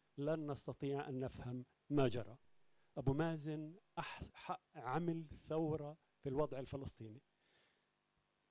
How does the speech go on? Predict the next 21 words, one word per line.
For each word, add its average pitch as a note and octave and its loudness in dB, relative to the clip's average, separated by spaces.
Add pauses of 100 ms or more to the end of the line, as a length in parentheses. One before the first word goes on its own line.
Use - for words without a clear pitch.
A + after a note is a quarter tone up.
ونتائجها D3 0
هو D3+ -4
اللي C#3 -4
بن-، C3 -2 (120)
بنعيشه C3 -2
اجتماعيًا D3 -2
واقتصاديًا C#3+ 0
وسياسيًا C#3+ 2
وأمنيًا. C3+ 0 (220)
عمل E3+ 2
ثورة E3 4
كاملة. B2 -2 (300)
هاي E3 -4
الثورة D#3 0 (240)
تم D#3+ 0 (300)
شطب E3+ -2 (920)
الجوانب D#3+ 8
الرئيسية D3+ 0
في - -8
السياسة A#2 -8 (280)
العرفاتية. A#2+ -16